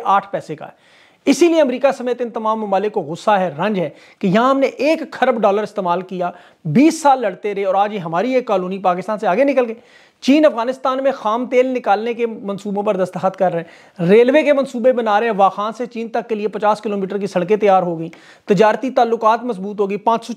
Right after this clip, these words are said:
चालीस मिलियन डॉलर का तवानाई के मंसूबे और मुआहदे। और दूसरी तरफ पाकिस्तान अपने असासे बेच रहा है। अभी देखें, ऑयल एंड गैस के सिर्फ ज़खायर की बात करें तो सऊदी कंपनी आरामको को ऑयल एंड गैस के ज़खायर में चालीस फीसद शेयर आरामको ने खरीद लिए। इससे पहले सोने की कानें जो रेकोडिक बलोचिस्तान में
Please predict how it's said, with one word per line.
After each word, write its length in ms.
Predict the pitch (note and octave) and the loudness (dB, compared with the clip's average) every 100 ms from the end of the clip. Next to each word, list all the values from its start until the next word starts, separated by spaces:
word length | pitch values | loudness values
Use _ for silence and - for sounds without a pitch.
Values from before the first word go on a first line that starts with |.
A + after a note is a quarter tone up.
| - | 0
चालीस 400 | C4 C#4 C#4+ A3 | 2 2 -4 -8
मिलियन 380 | F3 G#3 C4 A#3 | -6 -2 -2 2
डॉलर 240 | G3+ G#3+ | 2 0
का 100 | A3 | -2
तवानाई 400 | G#3+ F3+ F3 F#3 | -4 -2 0 0
के 100 | G#3+ | 0
मंसूबे 520 | G3+ F3+ - F#3 G3 F#3 - - - | -2 -4 -2 0 0 0 -10 -20 -2
और 120 | G3+ | 2
मुआहदे। 440 | F#3 F3+ G#3+ F#3+ F3+ - _ | 4 4 4 2 -2 -12 _
और 100 | G3+ | -2
दूसरी 280 | F3 C#4 D4+ | 2 2 4
तरफ 200 | D4+ C#4 | 4 2
पाकिस्तान 380 | B3+ A3+ A#3+ B3+ | 0 -4 -6 -8
अपने 200 | A#3+ A#3 | -8 -6
असासे 400 | A3 G3+ D3+ F#3 | -6 -6 -8 -6
बेच 240 | F#3 F#3+ G3 | -4 -4 -6
रहा 120 | F#3 | -10
है। 220 | F3+ _ _ _ _ | -12 _ _ _ _
अभी 160 | - G3+ | 0 4
देखें, 220 | A#3 A#3 | 4 4
ऑयल 200 | B3+ A#3+ | 2 2
एंड 100 | B3+ | 0
गैस 340 | G#3+ G3 G#3 - | 0 0 0 -4
के 140 | - A#3 | -8 -2
सिर्फ 200 | A3 F#3+ | -2 -2
ज़खायर 360 | F#3 F#3 F#3+ | -2 0 0
की 100 | G3 | -2
बात 260 | E3+ E3+ F3 | 0 0 0
करें 160 | F#3+ G3+ | -4 -6
तो 60 | |
सऊदी 380 | F#3 F#3 F3+ G#3+ | -4 0 0 0
कंपनी 340 | G3+ F3+ G3+ G#3 | 0 -2 -2 0
आरामको 500 | F#3 E3+ F3 F3 A3 | 2 2 0 2 2
को 160 | F#3 F#3 G#3+ - _ - | 2 0 -2 -12 _ 2
ऑयल 200 | F#3+ A3 | 2 2
एंड 100 | F#3+ | 2
गैस 240 | F#3+ F#3+ | 0 0
के 100 | G3 | -4
ज़खायर 280 | F3 E3+ F#3 | -2 0 0
में 120 | G#3+ G#3+ | -2 0
चालीस 380 | C4 A#3+ B3+ B3+ | 2 2 0 -4
फीसद 280 | A3 G#3 A3+ | -6 -4 -4
शेयर 260 | G#3 G#3 | 0 0
आरामको 400 | G#3 F3+ F3 F3 | 2 0 0 -2
ने 80 | F#3+ | -4
खरीद 280 | F#3 E3 E3+ | -4 -6 -4
लिए। 200 | F3 F3 - - - | -4 -6 -8 -20 -6
इससे 180 | G#3 - | 0 2
पहले 180 | A#3+ A#3 | 4 2
सोने 340 | A3+ G#3+ A#3 B3+ | 2 2 2 2
की 100 | A#3 | 0
कानें 280 | A3 G#3+ | -2 0
जो 120 | G#3 F#3+ | 0 0
रेकोडिक 440 | F3+ A3+ G#3+ F3 | 2 2 0 0
बलोचिस्तान 560 | F3+ F3+ F#3+ - F3+ G3+ | -2 -2 -4 -2 -2 -2
में 180 | F3+ | -4